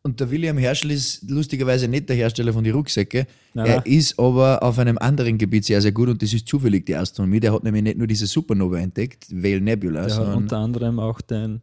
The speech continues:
Speaker 2: Uranus entdeckt.
Speaker 1: Upsi! Der
Speaker 2: Und
Speaker 1: ist,
Speaker 2: <laughs>
Speaker 1: ups,
Speaker 2: der ist einem so ein
Speaker 1: der
Speaker 2: bisschen vor die Linsen.
Speaker 1: Oh, das ist der Uranus. Oha!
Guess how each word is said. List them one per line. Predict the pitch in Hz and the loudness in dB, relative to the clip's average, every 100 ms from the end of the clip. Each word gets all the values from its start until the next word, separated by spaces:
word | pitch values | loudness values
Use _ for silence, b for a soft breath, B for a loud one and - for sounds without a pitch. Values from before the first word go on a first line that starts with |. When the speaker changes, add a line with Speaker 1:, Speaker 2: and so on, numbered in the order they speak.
| - | -6
Speaker 2:
Uranus | 143 127 113 - | -2 -2 -4 -8
entdeckt. | 131 110 127 - | -10 -8 -10 2
Speaker 1:
Upsi! | 226 370 - - 381 339 - - | 6 8 6 6 8 6 6 -2
Der | - 196 | 4 8
Speaker 2:
Und | |
Speaker 1:
ist, | 180 175 | 8 8
Speaker 2:
<laughs> | 254 - 240 - | 6 6 2 4
Speaker 1:
ups, | 254 494 - | 4 4 4
Speaker 2:
der | 143 | 6
ist | |
einem | 160 156 | 6 6
so | 175 | 6
ein | |
Speaker 1:
der | 156 | 8
Speaker 2:
bisschen | 196 156 | 6 6
vor | 160 | 4
die | 139 | 4
Linsen. | 139 143 123 | 2 0 -2
Speaker 1:
Oh, | - 156 277 254 - | 0 2 2 0 -4
das | - 165 | 0 2
ist | 160 135 | 2 4
der | 135 | 4
Uranus. | 123 117 113 110 - | 4 4 0 -2 -6
Oha! | 92 92 143 226 | -6 2 4 6